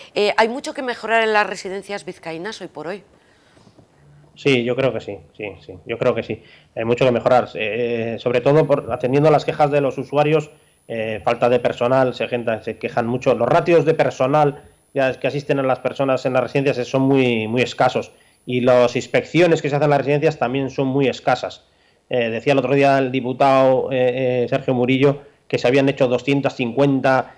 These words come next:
Speaker 2: en seis meses, pero si tú calculas eso en, en todos los días, te da una, una, una visita, pues, a, a las residencias con ciento quince residencias, pues da-, daba, no daba ni una visita a, a cada residencia al año, no le estaba dando. Entonces, eso es poquísimo.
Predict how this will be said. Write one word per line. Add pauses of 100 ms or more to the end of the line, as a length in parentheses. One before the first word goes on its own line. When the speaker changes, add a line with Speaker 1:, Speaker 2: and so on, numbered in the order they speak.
(140)
Speaker 2:
en
seis
meses,
pero
si
tú
calculas
eso
en,
en
todos
los
días,
te
da
una,
una,
una
visita, (260)
pues,
a,
a
las
residencias
con
ciento
quince
residencias,
pues
da-,
daba,
no
daba
ni
una
visita (280)
a,
a
cada
residencia
al
año,
no
le
estaba
dando.
Entonces,
eso
es
poquísimo.